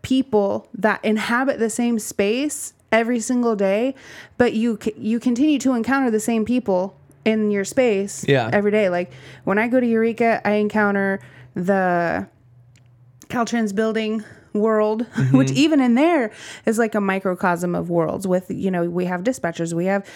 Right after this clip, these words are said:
Speaker 1: engineers, we have janitorial staff, we have maintenance staff, we have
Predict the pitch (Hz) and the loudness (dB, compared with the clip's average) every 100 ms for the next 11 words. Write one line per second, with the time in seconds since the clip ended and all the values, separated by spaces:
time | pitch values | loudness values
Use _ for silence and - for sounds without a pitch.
0 | - - 247 254 277 247 170 180 190 196 | -12 -2 0 2 2 2 -2 -2 -2 0
1 | 202 202 202 214 226 220 233 233 175 - | 0 -2 -2 -2 -2 -2 -2 0 -2 -4
2 | 175 156 175 190 196 190 208 - 185 - | -4 -4 -4 -4 -2 -2 -2 -2 -4 -4
3 | - 165 165 - 190 190 202 196 | -4 -4 -6 -4 -4 -2 -2 -4